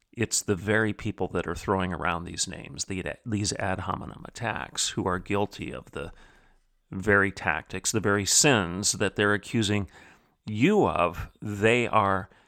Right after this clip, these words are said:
engaged in them as they actually utter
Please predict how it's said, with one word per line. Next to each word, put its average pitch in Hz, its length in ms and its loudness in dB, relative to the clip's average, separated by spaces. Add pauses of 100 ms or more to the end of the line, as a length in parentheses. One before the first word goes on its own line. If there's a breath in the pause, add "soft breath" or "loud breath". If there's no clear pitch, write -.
(180 soft breath)
engaged 110 640 0
in 87 200 -2
them 73 260 -8 (100)
as 107 380 2
they 95 400 0
actually - 800 -6 (1500 soft breath)
utter 90 420 2